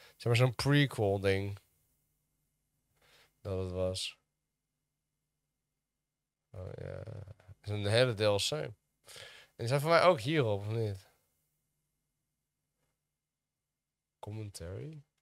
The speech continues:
Like, fuck off. Ja, ja, ja, ja, ja, ja, ja. Dat klopt. Dat heb je goed. Dat klopt. Ja.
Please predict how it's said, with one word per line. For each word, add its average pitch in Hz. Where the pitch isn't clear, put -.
Like, 92
fuck -
off. -
Ja, 147
ja, 107
ja, 95
ja, 98
ja, 90
ja, -
ja. -
Dat -
klopt. -
Dat 107
heb 135
je 135
goed. 90
Dat 104
klopt. 78
Ja. 90